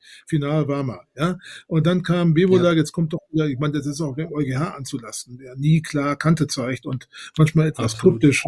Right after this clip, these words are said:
Speaker 1: mystisch, ähm, argumentiert. Also, äh, man doktert rum und überlegt sich, meint er das wirklich so oder hat er das nicht ganz so gemeint? Aber immerhin die Sensibilität, äh, doch jetzt zu sagen, äh, bevor wir die Tür zuhauen, äh, legen wir doch noch mal vor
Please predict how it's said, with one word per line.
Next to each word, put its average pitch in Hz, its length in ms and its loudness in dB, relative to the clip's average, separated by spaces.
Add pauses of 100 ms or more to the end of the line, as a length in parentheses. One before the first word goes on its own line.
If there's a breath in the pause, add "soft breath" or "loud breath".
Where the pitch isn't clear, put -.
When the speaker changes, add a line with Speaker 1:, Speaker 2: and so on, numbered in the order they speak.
Speaker 1:
mystisch, - 480 2
ähm, 135 340 6 (240 loud breath)
argumentiert. 151 640 2
Also, 139 280 0 (420 loud breath)
äh, 160 60 -8 (180)
man 151 500 0
doktert 151 400 0
rum 170 240 4
und 151 160 2
überlegt 151 400 2
sich, - 220 0
meint 151 200 0
er 160 80 2
das 139 200 0
wirklich 165 260 -2
so 175 160 -2
oder 151 340 0
hat 147 120 -2
er 139 80 0
das 123 160 -8
nicht 147 120 -2
ganz 180 180 2
so 160 60 0
gemeint? 151 360 4 (440 loud breath)
Aber 160 300 4 (220)
immerhin 208 400 8
die 147 100 2
Sensibilität, 156 840 2
äh, 170 180 -2 (240)
doch 180 480 -6
jetzt 156 320 -4
zu 170 100 -2
sagen, 151 520 0
äh, 135 260 -2 (640 loud breath)
bevor 175 220 -2
wir 165 80 2
die 139 120 -4
Tür 160 220 0
zuhauen, 165 720 0
äh, 156 440 0
legen 160 320 2
wir 143 120 0
doch 156 160 -4
noch 156 100 0
mal 131 140 -2
vor 208 340 0